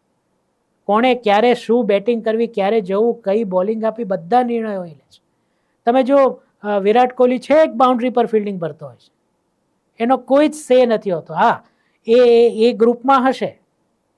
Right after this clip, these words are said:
અ, લીડર્સના ગ્રુપમાં, જ્યારે મેચ શરૂ થાય અથવા મેચ પતી જાય પછી કઈ સ્ટ્રેટેજી ખોટી પડી અથવા તો હવે કઈ સ્ટ્રેટેજી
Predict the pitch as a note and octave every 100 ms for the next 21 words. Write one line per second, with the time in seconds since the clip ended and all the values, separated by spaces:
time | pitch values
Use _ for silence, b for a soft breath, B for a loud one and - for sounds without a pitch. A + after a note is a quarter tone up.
0 | _ _ _ _ _ F3 E3+ F3 G#3 G#3+
1 | G3+ G3+ F#3 F3+ F3 E3+ D#3+ F3+ F#3 F#3
2 | G3+ - F#3+ G3+ G3+ G3 F#3 E3+ _ _
3 | _ G3 F#3 F#3 F#3+ - F#3 G3+ F#3+ F#3
4 | F#3 F#3+ G3 F#3+ F#3 _ _ _ - G3+
5 | G3+ - F#3+ G3+ F#3+ G3 F#3+ - _ -
6 | F#3+ G3 G3+ F#3+ F3+ E3+ F3+ F3+ D#3+ F3+
7 | G3 G3 G3 F#3+ F#3 F#3+ E3+ F#3